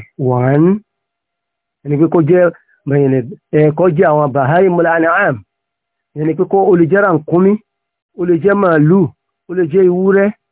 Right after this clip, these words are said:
ó lè jẹ́ àgbò, ẹ̀hẹ́n, ó lè jẹ́ òbúkọ, bákan náà, ó lè jẹ́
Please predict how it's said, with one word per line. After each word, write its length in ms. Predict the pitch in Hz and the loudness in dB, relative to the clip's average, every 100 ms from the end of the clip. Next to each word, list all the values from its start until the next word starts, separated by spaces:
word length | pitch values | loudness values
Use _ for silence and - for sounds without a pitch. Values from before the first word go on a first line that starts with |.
| _ _ | _ _
ó 40 | 180 | -6
lè 100 | 170 | -4
jẹ́ 200 | 151 196 | -2 0
àgbò, 400 | 196 175 123 143 120 _ _ _ _ | 0 -2 -2 -2 -2 _ _ _ _
ẹ̀hẹ́n, 460 | 131 107 - 185 165 - _ _ _ _ | -20 -14 -4 -2 -2 -6 _ _ _ _
ó 20 | 185 | -2
lè 100 | 180 | 0
jẹ́ 200 | 147 208 | 2 2
òbúkọ, 540 | 196 160 131 180 - 139 - _ _ _ _ _ | 2 2 0 -4 0 -2 -2 _ _ _ _ _
bákan 360 | 131 165 156 160 | -6 -6 -4 -2
náà, 200 | 175 170 110 _ _ _ - | 0 -2 -4 _ _ _ -8
ó 40 | 185 | -2
lè 160 | 180 175 | 2 2
jẹ́ 300 | 143 180 202 | 0 0 2